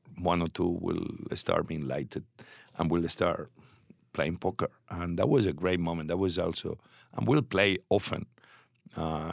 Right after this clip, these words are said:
we op-, we play when, when we open L A, we play when we open Miami. And more often than not, we'll see the sun,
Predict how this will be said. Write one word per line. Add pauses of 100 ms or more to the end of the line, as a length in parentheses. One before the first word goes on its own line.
we
op-,
we
play
when,
when (140)
we
open
L
A,
we
play
when
we
open
Miami. (520)
And
more
often
than
not,
we'll
see
the
sun,